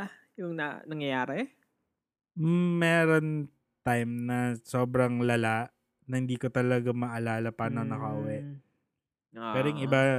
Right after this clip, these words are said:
Speaker 2: naalala ko naman.
Speaker 1: Ah, yeah. Gusto ko ma-experience yan. Ah, yeah. Ay, maraming salamat, Marianing. Eto, sabi naman ni Gracie, "Sabi ko na nga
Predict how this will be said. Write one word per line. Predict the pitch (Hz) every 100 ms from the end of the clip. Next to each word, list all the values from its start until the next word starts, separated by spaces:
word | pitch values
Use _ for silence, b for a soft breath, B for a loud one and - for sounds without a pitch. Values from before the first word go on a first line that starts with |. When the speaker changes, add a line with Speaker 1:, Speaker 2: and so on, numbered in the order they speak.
| 123
Speaker 2:
naalala | 120 120 123 120 117
ko | 113
naman. | 110 104 107 117 _ _ _ _ _ _ _
Speaker 1:
Ah, | 135 120 _ _
yeah. | 156 165 _ _ _ -
Gusto | 151 -
ko |
ma-experience | 214 170 - 147 135 123
yan. | 123 110
Ah, | - 120
yeah. | 113 -
Ay, | -
maraming | 226 254 240 240
salamat, | 226 214 196 202 -
Marianing. | 175 170 160 139 123 135 143 - _ _ _ _ _ _ _
Eto, | 165 202
sabi | 233 226 226
naman | 233
ni | 220
Gracie, | 185 180 170 -
"Sabi | 208 - 175 180
ko | 202
na | 202 190
nga | 180